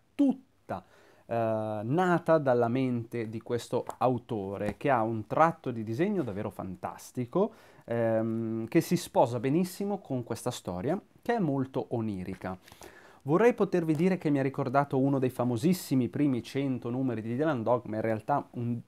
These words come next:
il Dylan Dog un pochino onirico è arrivato dopo.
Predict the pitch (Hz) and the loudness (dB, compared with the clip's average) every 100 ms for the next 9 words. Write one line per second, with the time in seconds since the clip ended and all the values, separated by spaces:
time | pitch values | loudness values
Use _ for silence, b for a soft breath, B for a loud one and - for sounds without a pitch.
0 | - 139 120 151 151 139 147 139 120 135 | -6 -4 0 2 4 4 4 4 0 -2
1 | 131 - 131 - 147 139 156 131 139 120 | -2 -2 -4 0 2 4 4 4 2 0
2 | - 113 104 _ _ _ _ _ _ _ | -4 -4 -6 _ _ _ _ _ _ _
3 | _ - 123 113 92 - 95 135 - | _ -2 0 0 -4 -2 4 6 4